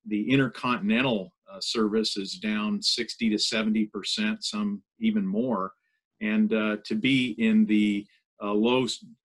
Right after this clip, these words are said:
uh, double digits, uh, for air cargo is pretty remarkable. And I, you know, I spent a lot of years, my life in this industry, and I think everybody has to be aware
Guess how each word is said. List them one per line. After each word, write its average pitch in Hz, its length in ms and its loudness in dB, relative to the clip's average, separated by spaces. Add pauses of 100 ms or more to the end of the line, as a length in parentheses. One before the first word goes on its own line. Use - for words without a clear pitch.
uh, 107 240 -6
double 113 320 0
digits, 113 720 0 (160)
uh, 101 240 -6 (140)
for 104 240 -2
air 113 180 0 (100)
cargo 104 560 -2
is 101 220 -8 (100)
pretty 131 260 4
remarkable. 95 720 -2
And 104 120 -4
I, 110 260 0 (220)
you 226 160 -4
know, 196 240 -6 (160)
I 208 60 -6
spent - 400 -4 (440)
a 110 40 -4
lot 120 300 2
of 117 60 2
years, 117 420 2
my 104 140 0
life 110 440 -2
in 98 120 -4
this 95 200 -8
industry, 101 640 -2
and 98 220 -6 (340)
I 127 80 4
think 147 340 0 (120)
everybody 131 560 4
has 117 280 -2
to 110 80 -8
be 107 180 2
aware 101 680 -2